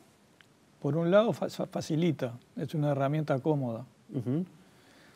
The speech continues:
Speaker 1: Después también tiene su desafío, tiene su parte de, de,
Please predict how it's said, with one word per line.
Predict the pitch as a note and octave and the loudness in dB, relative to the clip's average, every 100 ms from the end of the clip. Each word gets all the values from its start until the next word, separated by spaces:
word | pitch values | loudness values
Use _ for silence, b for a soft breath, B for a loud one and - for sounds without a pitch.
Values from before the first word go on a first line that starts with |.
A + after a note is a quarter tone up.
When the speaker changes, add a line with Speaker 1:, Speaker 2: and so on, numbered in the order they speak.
| b | b
Speaker 1:
Después | - C#3 A#3+ | -6 -2 2
también | G#3+ G#3+ | 4 4
tiene | G3+ G#3+ | 2 0
su | F3 F#3+ | 0 2
desafío, | C#3+ C#3 A#2+ B3 F3+ | 2 0 -2 2 4
tiene | C#3 D3 | 4 0
su | C3+ B2+ | -2 -2
parte | A#2+ D3 D3+ | 2 2 2
de, | C3 A#2 | 0 0
de, | A2+ | -4